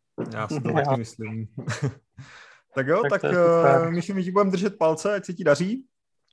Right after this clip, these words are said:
Speaker 1: ať příprava probíhá, jak má. Zase někdy se sejdem po nějakým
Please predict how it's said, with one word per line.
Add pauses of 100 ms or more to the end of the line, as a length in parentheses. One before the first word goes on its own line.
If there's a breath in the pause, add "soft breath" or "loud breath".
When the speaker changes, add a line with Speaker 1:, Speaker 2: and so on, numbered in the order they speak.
(460)
Speaker 1:
ať (260)
příprava
probíhá,
jak
má. (800 soft breath)
Zase
někdy
se
sejdem
po
nějakým